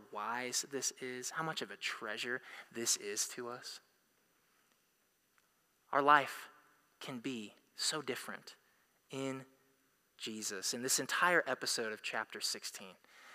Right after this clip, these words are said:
it's just an amazing picture of a God who takes our blunders, he takes our sin, he works even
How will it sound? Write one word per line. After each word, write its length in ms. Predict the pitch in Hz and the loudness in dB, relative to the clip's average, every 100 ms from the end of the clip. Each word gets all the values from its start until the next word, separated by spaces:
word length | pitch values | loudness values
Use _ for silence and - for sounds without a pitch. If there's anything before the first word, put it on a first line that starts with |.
| - - - | -18 -18 -6
it's 200 | 135 - | 0 2
just 300 | - 170 - | 4 4 4
an 80 | 196 | 4
amazing 720 | 147 117 110 110 120 135 131 - | 2 0 -2 -2 0 -2 -4 -8
picture 580 | - 135 - - 104 95 - - - | -8 -6 -4 -4 -4 -8 -12 -8 2
of 160 | 117 | 2
a 60 | 117 | 2
God 520 | 101 113 117 127 135 - - | 2 4 8 8 8 2 -8
who 120 | - | -6
takes 500 | 117 - 135 131 - - - | -4 -2 0 2 2 2 4
our 400 | 117 123 135 135 - - | 6 6 4 2 -8 -14
blunders, 800 | 110 113 110 120 139 143 - - - - | -4 0 2 2 2 4 2 2 -4 -12
he 100 | - | -6
takes 360 | - 123 - - | 0 2 4 4
our 380 | 113 117 131 135 - - | 6 8 8 4 -4 4
sin, 640 | - - 139 131 135 139 - | 10 10 10 8 6 2 -6
he 220 | - - 151 | -6 4 4
works 420 | 120 135 - - | 8 6 8 4
even 380 | 147 147 147 143 | 4 6 6 4